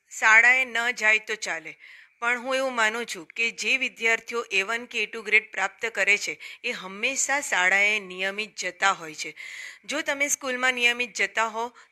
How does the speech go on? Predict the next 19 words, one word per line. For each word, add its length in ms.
તો 260
અને 140
ત્યાર 300
પછી 280
તમે 200
ટ્યુશન 380
પર 120
જતા 320
હો 120
છો 200
તો 80
બે 280
જગ્યાએ 460
તમારું 460
રિવિઝન 480
થશે 380
અને 220
સાથે 360
સાથે 380